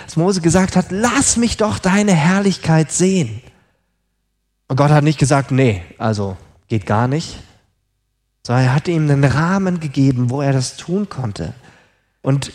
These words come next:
ich lese mal weiter, wie dieser Wunsch ausgegangen ist. Davon lesen wir in Kapitel vierunddreißig ab Vers fünf.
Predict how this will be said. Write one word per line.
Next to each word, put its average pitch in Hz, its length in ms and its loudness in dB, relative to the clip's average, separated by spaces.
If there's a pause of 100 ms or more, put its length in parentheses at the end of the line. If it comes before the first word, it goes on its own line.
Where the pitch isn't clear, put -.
ich 151 200 0
lese 190 280 4
mal 160 140 2
weiter, 160 420 0
wie 180 200 0 (500)
dieser 143 300 2
Wunsch 208 260 0
ausgegangen 123 840 0
ist. 113 220 -2
Davon 131 280 0
lesen 160 320 2
wir 135 260 2
in 131 180 0
Kapitel 156 340 2
vierunddreißig 131 840 0
ab 127 120 -4
Vers 127 320 -2
fünf. 147 680 -6